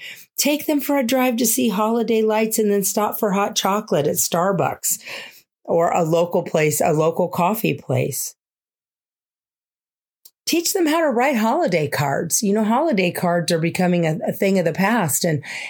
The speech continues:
and bring that opportunity and that experience to your grandkids.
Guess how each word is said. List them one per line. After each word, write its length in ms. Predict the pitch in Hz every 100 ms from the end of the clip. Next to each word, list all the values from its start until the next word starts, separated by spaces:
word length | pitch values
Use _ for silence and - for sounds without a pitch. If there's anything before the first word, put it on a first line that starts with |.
| -
and 260 | 220 190 160
bring 400 | 180 220 269 240
that 240 | 220 220
opportunity 1040 | - 202 208 196 - 220 220 196 156 143
and 340 | 214 160 160 156
that 480 | 175 165 190 - - _ - _ -
experience 1000 | 185 - - 220 240 202 147 196 -
to 160 | - 185
your 240 | 175 185
grandkids. 1040 | 185 202 226 262 233 - 139 170 170 -